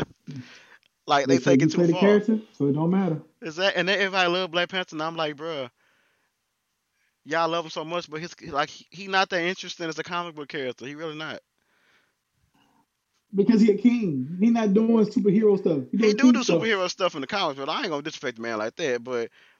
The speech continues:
Speaker 1: as far as him being, like, super, super interesting, he really not that interesting. Like, his villain's kinda boring. I ain't gonna lie. A lot of his villains are boring. Like, we had Killmonger. Um,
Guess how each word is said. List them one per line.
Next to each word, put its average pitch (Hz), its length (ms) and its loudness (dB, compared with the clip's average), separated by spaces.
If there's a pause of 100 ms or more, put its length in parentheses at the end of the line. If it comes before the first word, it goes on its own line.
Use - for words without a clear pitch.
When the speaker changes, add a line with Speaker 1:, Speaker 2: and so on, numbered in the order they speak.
(120)
Speaker 1:
as 165 100 -12
far 233 200 4
as 214 60 2
him 208 80 -4
being, 196 160 -2
like, 160 260 4
super, 214 320 -8
super 180 240 -10
interesting, 190 260 -10
he 196 80 -12
really 185 260 -8
not 180 300 -8
that 160 280 -8 (140)
interesting. 143 640 -12 (520)
Like, 156 160 2
his 190 120 -6
villain's 160 380 -4
kinda 143 240 -2
boring. 123 380 -8
I 131 100 -6
ain't 120 80 -10
gonna 107 100 -8
lie. 107 100 -2
A 110 40 -2
lot 143 120 0
of 151 60 -6
his 120 100 -10
villains 110 260 -10
are 92 40 -14
boring. 87 360 -16 (1500)
Like, 104 260 -6
we 123 120 -10
had 104 140 -4
Killmonger. 151 760 -6 (500)
Um, 104 640 -8